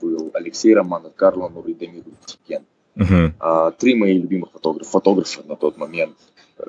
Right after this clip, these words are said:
Speaker 1: вот именно эти три фотографа, которые на самом деле повлияли на меня как в, в моём творчестве, я в этом уверенно могу сказать.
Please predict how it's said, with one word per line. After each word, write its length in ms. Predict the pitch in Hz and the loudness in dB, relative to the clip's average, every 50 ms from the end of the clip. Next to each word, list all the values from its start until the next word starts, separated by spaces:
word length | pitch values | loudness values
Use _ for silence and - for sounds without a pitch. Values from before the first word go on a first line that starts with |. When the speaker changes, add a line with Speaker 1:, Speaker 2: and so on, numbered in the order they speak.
| - - _ - - - - | -18 -12 _ -10 -8 -2 2
Speaker 1:
вот 220 | 110 110 110 - | 2 2 2 2
именно 200 | 120 123 113 107 | 2 4 4 6
эти 180 | 104 104 104 - | 4 4 2 0
три 140 | - 107 110 | -2 -2 -2
фотографа, 400 | - 107 - 143 143 139 127 - | 0 2 0 2 2 0 -2 -4
которые 260 | _ - 95 87 85 | _ -2 0 0 -2
на 60 | 85 | -2
самом 200 | 85 - 95 90 | -2 -2 0 0
деле 120 | 87 80 | 0 -2
повлияли 520 | - - 78 82 90 - 135 135 82 82 80 | -2 -4 -2 2 4 6 6 6 4 2 -2
на 240 | - - - - - | -6 -10 -20 -20 -16
меня 220 | 78 80 78 76 76 | -10 -8 -8 -8 -10
как 200 | - - 55 - | -12 -16 -18 -16
в, 60 | - | -16
в 340 | - - - - - - - | -14 -14 -14 -14 -14 -12 -8
моём 240 | 87 82 82 80 78 | -8 -8 -8 -8 -12
творчестве, 560 | - - - - - - - - - - 71 | -12 -12 -10 -10 -10 -10 -12 -12 -12 -10 -10
я 200 | 71 71 65 64 57 | -8 -6 -6 -6 -6
в 340 | 50 52 55 _ _ - 76 | -8 -12 -16 _ _ -20 -20
этом 160 | _ 78 - _ _ - - _ _ _ _ _ _ _ _ - | _ -20 -20 _ _ -20 -20 _ _ _ _ _ _ _ _ -10
уверенно 400 | 98 92 95 90 85 82 78 76 | -2 0 0 0 0 -2 -10 -16
могу 240 | 76 76 76 _ - | -20 -20 -20 _ -20
сказать. 480 | - - 82 82 107 120 139 139 - | -20 -12 -4 0 0 0 0 0 -4